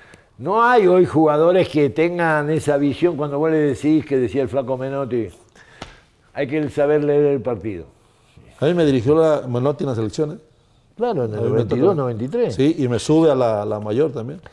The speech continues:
Speaker 1: Si yo era el único que iba al centro de
Speaker 2: Sí,
Speaker 1: capacitación
Speaker 2: sí, sí,
Speaker 1: a ver
Speaker 2: sí.
Speaker 1: los entrenamientos.
Speaker 2: Sí, sí, sí, sí.
Speaker 1: El flaco me decía,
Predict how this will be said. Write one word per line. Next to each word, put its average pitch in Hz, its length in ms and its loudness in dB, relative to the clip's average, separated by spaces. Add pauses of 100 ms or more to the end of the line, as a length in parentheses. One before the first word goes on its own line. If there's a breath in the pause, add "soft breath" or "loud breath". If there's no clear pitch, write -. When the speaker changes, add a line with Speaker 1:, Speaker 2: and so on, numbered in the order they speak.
(180 loud breath)
Speaker 1:
Si 220 200 -6
yo 254 120 0
era 294 140 2
el 190 80 4
único 208 280 4
que 147 100 2
iba 160 340 4
al 131 140 -2
centro 156 280 0
de 143 60 2
Speaker 2:
Sí, 131 60 0
Speaker 1:
capacitación 175 360 6
Speaker 2:
sí, 180 60 0
sí, - 40 2
Speaker 1:
a - 40 2
ver 156 80 4
Speaker 2:
sí. 160 60 6
Speaker 1:
los 151 200 4
entrenamientos. 123 760 -2
Speaker 2:
Sí, 156 160 -2
sí, 170 180 -6
sí, 143 180 -12
sí. - 120 -20
Speaker 1:
El 131 160 0
flaco 175 280 2
me 165 120 2
decía, 147 580 4